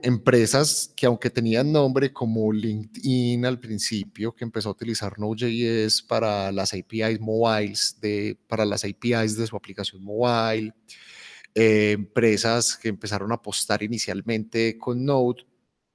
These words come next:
permitieron que otras empezaran a confiar, pero fue un proceso muy lento.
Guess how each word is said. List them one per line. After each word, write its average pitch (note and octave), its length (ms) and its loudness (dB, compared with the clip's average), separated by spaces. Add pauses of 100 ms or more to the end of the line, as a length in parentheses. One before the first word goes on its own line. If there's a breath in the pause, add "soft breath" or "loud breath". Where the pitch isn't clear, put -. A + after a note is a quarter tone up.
permitieron A2+ 500 0
que C3 140 -2
otras G#2+ 340 0
empezaran G2+ 460 -2
a A2 60 0
confiar, F#2 500 0
pero A#2+ 180 0
fue B2+ 120 -2
un A2+ 60 -4
proceso C3 360 2
muy C#3 160 0
lento. C3 420 2